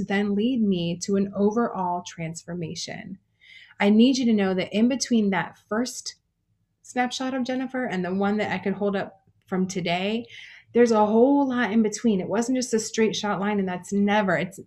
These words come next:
for any transformation, it's never just a straight shot. There's always <laughs> to get there.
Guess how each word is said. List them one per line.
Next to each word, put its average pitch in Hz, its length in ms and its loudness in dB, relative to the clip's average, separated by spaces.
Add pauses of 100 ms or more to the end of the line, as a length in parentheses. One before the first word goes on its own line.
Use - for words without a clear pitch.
for - 240 -10
any 277 220 2
transformation, 214 640 0
it's 170 200 -6
never 214 280 0
just 202 200 -4
a 196 60 0
straight 190 280 -2
shot. 156 220 -6
There's 165 280 -8
always 202 460 2 (280)
<laughs> - 200 -20
to 202 1900 2
get 214 220 0
there. - 300 -6